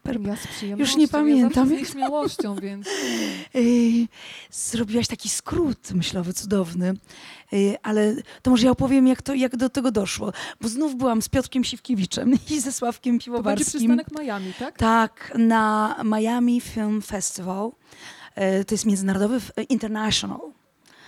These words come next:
Speaker 1: Miami Film Festival. Em, i tam prezentowaliśmy właśnie Pociąg do Hollywood. No i co, co mogę powiedzieć? Słuchajcie, tam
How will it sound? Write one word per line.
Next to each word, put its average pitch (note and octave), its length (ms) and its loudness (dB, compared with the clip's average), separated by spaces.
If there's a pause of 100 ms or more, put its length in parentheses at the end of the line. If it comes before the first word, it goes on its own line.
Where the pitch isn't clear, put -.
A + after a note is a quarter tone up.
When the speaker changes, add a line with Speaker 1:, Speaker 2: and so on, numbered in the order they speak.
(260)
Speaker 1:
Miami F#3+ 340 -2
Film G3 200 -10 (160)
Festival. G3+ 500 -6 (500)
Em, G#3+ 320 0
i - 80 -4
tam D4+ 140 2
prezentowaliśmy D4 720 0
właśnie A#3 320 0
Pociąg A#3+ 400 -2
do D4 120 0
Hollywood. A#2 720 -6 (880)
No B3 100 6
i C4 120 6
co, D4+ 280 2
co - 160 -2
mogę C#4+ 180 4
powiedzieć? G#3 580 -6
Słuchajcie, A#3 480 0
tam A#3+ 380 4